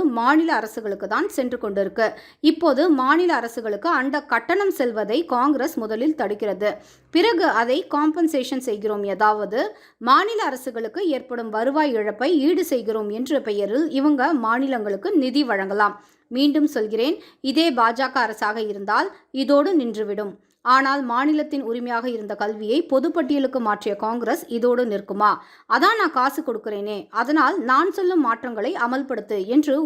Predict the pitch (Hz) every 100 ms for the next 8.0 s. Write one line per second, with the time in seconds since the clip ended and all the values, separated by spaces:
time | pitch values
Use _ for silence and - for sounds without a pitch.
0 | 208 226 240 294 415 320 233 233 269 254
1 | 214 196 302 359 233 262 339 302 233 196
2 | 359 277 214 208 190 214 208 _ _ _
3 | - 302 349 294 220 226 320 - - _
4 | 359 415 427 415 302 330 - 277 269 262
5 | 320 277 233 330 320 294 240 226 214 208
6 | 196 254 349 311 294 359 349 254 330 277
7 | 269 320 277 262 233 208 196 196 202